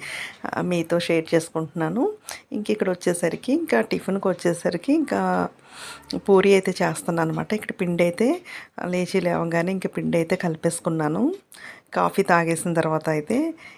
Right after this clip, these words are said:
ఇంక ఇక్కడైతే పిండి అయితే కలిపేసుకొని రెడీగా పెట్టేసుకున్నాను అనమాట. ఇంకా తర్వాత కర్రీ చేసేసిన తర్వాత ఇంకా పూరి కాల్చేసుకుంటే, ఉమ్, సరిపోతుంది.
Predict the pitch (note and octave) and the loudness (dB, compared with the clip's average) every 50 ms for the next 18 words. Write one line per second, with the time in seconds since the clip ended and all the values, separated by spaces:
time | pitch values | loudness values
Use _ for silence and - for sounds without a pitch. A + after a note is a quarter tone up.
0 | _ _ _ - - F3+ F3 - - E3+ - D#3+ D#3+ D#3+ D#3+ - E3+ E3 - D#3+ | _ _ _ -10 -8 -8 -6 -6 -8 -6 -4 0 0 0 0 0 -4 -4 -2 -2
1 | D#3+ D#3 D#3 D#3+ D#3 D#3 E3 D#3+ E3+ D#3+ D#3 - - D#3+ D#3+ - - F3 E3+ E3 | 0 0 0 0 0 0 -2 0 0 -2 0 2 0 0 0 0 -4 -2 0 0
2 | D#3 D3 D3+ D3+ D3+ E3+ E3+ E3+ D#3 - - D3 - - D#3 D#3 D3+ D3 D3 D3 | 0 2 2 0 0 0 0 0 -2 -2 -2 -6 -6 -4 -6 -4 -4 -4 -4 -6
3 | C#3+ C#3+ - F#3+ B3+ E4 F4 - _ _ _ _ _ _ _ _ _ _ _ _ | -8 -6 -4 -2 -2 -2 -4 -6 _ _ _ _ _ _ _ _ _ _ _ _
4 | _ _ _ _ _ _ _ _ _ _ - - - G3+ F#3+ G3+ - G3 F3+ E3+ | _ _ _ _ _ _ _ _ _ _ -12 -8 -6 -4 -4 0 2 2 2 2
5 | E3+ E3+ E3 - F3 - F#3 F3 F3 F3 F3 - F3+ E3+ E3 E3 D#3+ - F3 E3+ | 2 0 -2 0 0 2 2 2 2 2 2 2 2 2 0 -2 -6 -4 -4 -2
6 | D#3+ D#3+ E3 D#3+ D#3+ - - A3+ A3+ A3+ A#3+ A3 G3 F#3 F3 F3 - F3 F3 E3+ | -2 -2 -2 -2 -2 0 0 0 2 4 4 4 4 2 0 -2 -4 -4 -4 -2
7 | F3 E3 - F3 D#3+ D#3+ D#3+ - E3 D#3+ - - F3 E3 - - C4 F4 F#4+ F#4+ | -2 0 2 4 4 4 2 0 -2 -2 -2 -4 -4 0 2 2 4 4 2 0
8 | - - - - - - E3+ F3 E3+ E3 D#3+ D#3+ - - F3+ E3 D#3+ - - E3+ | -2 -6 -16 -18 -12 -10 -8 -6 -6 -6 -6 -4 -2 0 0 0 0 0 -2 -2
9 | E3 - D#3+ D3+ D3 - G#3 C#4+ F#4+ | -2 -2 -2 -2 0 0 0 -2 -2